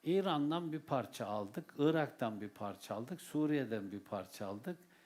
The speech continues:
Türkiye'den bir parça aldık, bir Kürt devleti kurduk.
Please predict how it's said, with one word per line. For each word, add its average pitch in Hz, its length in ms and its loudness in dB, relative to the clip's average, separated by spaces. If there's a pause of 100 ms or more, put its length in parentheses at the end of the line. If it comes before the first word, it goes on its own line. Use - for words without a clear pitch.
(220)
Türkiye'den 123 680 -2
bir 104 80 -6
parça 104 460 -4
aldık, 156 360 -6
bir 156 120 -4
Kürt - 280 -4
devleti 101 420 0
kurduk. - 540 -12